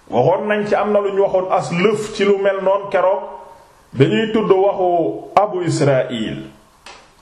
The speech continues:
Bi ko Yonent mi alayhi salaatu wa salaam gisee, mu taxaw ci naaj wi def tànku neen, mu ne, "May kii kan la?" Lii, lii, lii, ñu ne ko, "Haaza Abu Israil. Nadara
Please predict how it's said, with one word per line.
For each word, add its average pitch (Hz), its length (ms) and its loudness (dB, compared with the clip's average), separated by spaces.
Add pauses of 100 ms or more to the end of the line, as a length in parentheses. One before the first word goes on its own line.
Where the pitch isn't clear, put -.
(1040)
Bi 160 120 4
ko 202 120 0
Yonent 208 340 -2
mi 202 100 0
alayhi 190 320 0
salaatu 180 300 0
wa - 60 -12
salaam 180 340 0
gisee, 160 420 0 (1900)
mu 160 180 2
taxaw 208 380 -2
ci 202 80 -2
naaj 196 320 -2
wi 180 80 -2
def 190 220 -2
tànku 185 320 -2
neen, 185 240 0
mu 196 100 0
ne, 202 120 2
"May 196 300 -2
kii 214 180 0
kan 190 220 0
la?" 165 80 2
Lii, 214 200 0
lii, 220 240 2
lii, 214 120 2
ñu 196 260 0
ne 202 120 2
ko, 180 160 2
"Haaza 190 480 0
Abu 156 240 -2
Israil. 113 720 0 (1200)
Nadara 208 720 0